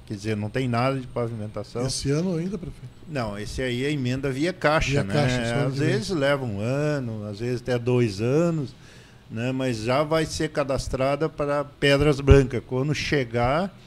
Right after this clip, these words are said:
Speaker 1: o futuro prefeito sabe que não tem como dizer, "Ah, é ali."
Speaker 2: É vinculado.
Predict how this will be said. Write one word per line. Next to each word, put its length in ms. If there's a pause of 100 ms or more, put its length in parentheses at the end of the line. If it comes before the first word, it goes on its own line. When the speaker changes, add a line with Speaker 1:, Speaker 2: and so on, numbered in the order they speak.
(520)
Speaker 1:
o 80
futuro 380
prefeito 400
sabe 320
que 120
não 220
tem 220
como 200
dizer, 360
"Ah, 160
é 180
ali." 500 (520)
Speaker 2:
É 80
vinculado. 520